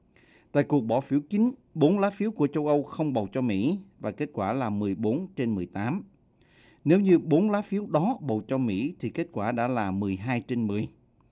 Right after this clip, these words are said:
Nếu Mỹ được trao cho World Cup, tất cả chúng ta sẽ toàn nói về World Cup hai ngàn mười tám tuyệt vời ở Nga và chúng ta sẽ không nói về bất cứ vấn đề nào ở fifa. Báo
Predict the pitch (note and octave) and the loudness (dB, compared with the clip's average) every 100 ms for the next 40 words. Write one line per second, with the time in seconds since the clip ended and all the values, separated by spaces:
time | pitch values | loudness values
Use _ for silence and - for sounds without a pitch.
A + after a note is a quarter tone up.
0 | _ _ _ _ - D3+ A3 F#3 B2+ F#3 | _ _ _ _ -2 2 6 6 4 4
1 | D3 - D#3 D#3 D3+ C#3+ D3 D3 A3+ A#3 | 2 2 0 0 0 0 0 0 -2 -4
2 | - _ _ _ D3+ - G#2+ G2+ C3+ C#3 | -10 _ _ _ -8 -4 -4 -2 -4 -2
3 | A#2+ A#2 - A#2+ - B2 A2+ A2+ B2 F#3+ | -2 -2 -6 -8 -2 0 2 2 0 0
4 | C3+ G#2+ B2 C3 F#3+ F3 D3 B2+ G#2 G#2 | 0 2 0 0 -2 -4 -2 -2 -2 -4
5 | - A2+ F3 - B2+ - A2 G#2 D3 C#3+ | -4 -4 -4 -4 -4 -2 -2 0 0 2
6 | D3 C#3+ - _ _ _ _ - A2 - | 2 0 -6 _ _ _ _ -4 -4 -2
7 | D#3 C#3 A#2+ G#2+ A#2+ - C#3 C3+ B2+ E3 | -2 -2 -2 -4 -6 -2 0 0 0 -2
8 | A#2+ F#2+ D#3 E3 G3+ G#3 G3 B2 G#2+ F#2 | -2 -2 -4 -4 -2 0 0 0 0 0
9 | F#2+ A2+ A#2 - A#2 G#2+ _ _ _ _ | -4 -4 -6 -4 -2 -2 _ _ _ _
10 | _ _ _ _ _ _ _ _ _ _ | _ _ _ _ _ _ _ _ _ _
11 | _ _ B2 B2 D3 F#3 | _ _ -2 2 4 2